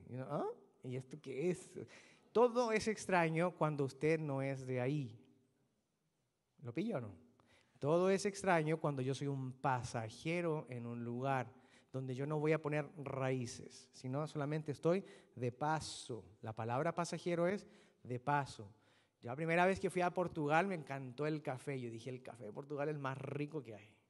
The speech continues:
Ya, y de ahí no me he podido bajar porque me parece que lo hacen mejor que, que España y que Francia. Pero es porque paso por Portugal, ¿cierto? Paso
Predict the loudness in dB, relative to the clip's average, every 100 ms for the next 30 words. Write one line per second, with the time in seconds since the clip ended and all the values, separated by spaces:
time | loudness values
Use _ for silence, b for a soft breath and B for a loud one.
0 | b b b b 0 2 2 0 0 0
1 | 0 0 2 2 2 0 0 -2 -8 -8
2 | -6 -4 -4 -2 -2 -2 -4 -2 -2 -2
3 | -8 -12 -16 -20 -12 -10 -8 -10 -12 -20
4 | _ _ -18 -10 -8 -6 -6 -8 -8 -10
5 | -14 b b b b b 0 4 4 0
6 | -4 -4 -2 -2 -2 -6 -2 0 0 -4
7 | -8 -4 -6 -4 -6 -6 -6 -8 -8 -12
8 | -10 -8 -10 -12 -6 -4 -4 -6 -8 B
9 | B B 4 6 6 2 -2 0 0